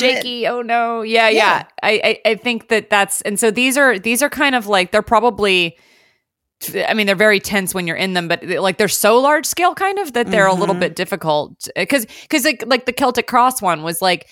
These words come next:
Speaker 2: it's, it looks really hard when it's up close. It looks impossible when you're up close, and it looks really easy when it's an aerial drone shot. So it was
Speaker 1: Mm-hmm.
Speaker 2: kinda like, I couldn't really get a sense of what it felt like.
Speaker 1: Yeah.
Speaker 2: And, yeah, I think that the competitions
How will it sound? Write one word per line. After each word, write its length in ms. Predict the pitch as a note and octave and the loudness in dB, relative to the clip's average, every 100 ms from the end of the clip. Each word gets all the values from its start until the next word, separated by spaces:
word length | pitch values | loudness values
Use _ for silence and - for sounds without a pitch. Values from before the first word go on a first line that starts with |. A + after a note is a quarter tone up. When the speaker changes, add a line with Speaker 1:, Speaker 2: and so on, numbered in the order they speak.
| - _ _ | -20 _ _
Speaker 2:
it's, 480 | A3+ A3 - - A3 - | 2 4 0 -2 -2 2
it 140 | A#3 | 2
looks 640 | G#3 A#3+ B3+ - - - - _ _ _ - | 4 0 2 0 -2 -4 -8 _ _ _ -8
really 400 | G#3 A#3+ B3 B3 | 0 2 2 0
hard 420 | F#3+ A3 A3+ A3 | 4 4 6 4
when 140 | G#3+ | 2
it's 120 | G#3 | 2
up 120 | A3+ - | 0 2
close. 200 | A#3 A#3 | 0 2
It 60 | |
looks 160 | C#4+ B3 | 0 0
impossible 480 | G3 - D4 D4 D#4+ | 0 2 2 2 0
when 100 | C4+ | 0
you're 80 | |
up 80 | A3+ | 0
close, 200 | - A3 | 2 0
and 80 | A3 | 0
it 20 | |
looks 180 | G#3 - | -4 -6
really 320 | E3 A3+ B3 | 0 2 2
easy 300 | A#3+ A3 G3 | 2 0 0
when 100 | G3 | 0
it's 120 | F#3+ G3 | 0 0
an 80 | |
aerial 300 | D#3+ F3+ F3+ | 2 2 2
drone 280 | E3+ E3+ D#3+ | 0 -2 -2
shot. 300 | - C#3 A#2 - _ - | -2 -4 -6 -12 _ -6
So 220 | G3 A#3 | 2 4
it 40 | A3+ | 6
was 100 | A3 | 4
Speaker 1:
Mm-hmm. 80 | B3+ | 2
Speaker 2:
kinda 180 | B3 A#3+ | 2 2
like, 220 | A3+ G#3 | 2 2
I 100 | G#3+ | -2
couldn't 260 | A#3 C4 | 0 -2
really 220 | A#3 A3+ G#3 | 0 0 0
get 100 | G#3 | 0
a 40 | |
sense 160 | G#3+ F#3+ | -2 -2
of 40 | |
what 80 | F3 | -2
it 60 | - | 0
felt 280 | F3+ E3 G2 | 0 2 0
like. 320 | A2+ D2 - _ | -6 -8 -18 _
Speaker 1:
Yeah. 160 | G3 G3 | 0 2
Speaker 2:
And, 380 | F3 E3+ E3+ - _ _ _ | 0 -6 -10 -14 _ _ _
yeah, 180 | A3+ A3+ | 0 2
I 80 | G#3 | 2
think 200 | A#3 G#3+ | 0 -4
that 100 | A3 | -4
the 60 | |
competitions 560 | G#3+ G#3+ F#3+ G#3+ G#3+ G3 | -2 -4 -2 -4 -4 -6